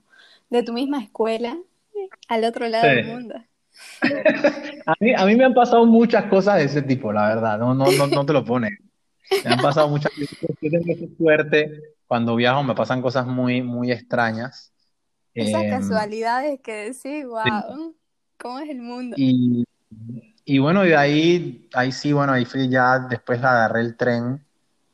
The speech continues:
Speaker 2: que ese tren, creo que ese tren sí lo tuve que ir a, a reservar, eh, el tren de,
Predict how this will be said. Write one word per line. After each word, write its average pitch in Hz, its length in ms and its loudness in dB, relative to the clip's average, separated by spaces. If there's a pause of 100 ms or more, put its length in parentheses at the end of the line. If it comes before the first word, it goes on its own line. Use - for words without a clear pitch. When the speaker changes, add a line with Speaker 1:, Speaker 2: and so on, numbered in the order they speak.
(300)
Speaker 2:
que 170 100 -2
ese 147 260 0
tren, 160 520 -2
creo 147 260 0
que 143 60 -4
ese 135 120 -2
tren 147 180 -2
sí 147 200 -4
lo 147 120 0
tuve 147 220 0
que 120 140 -2
ir 120 140 2
a, 107 420 0 (120)
a 113 80 -4
reservar, 107 680 0 (600)
eh, 110 420 -2
el 107 160 -4
tren 120 340 0
de, 113 460 -2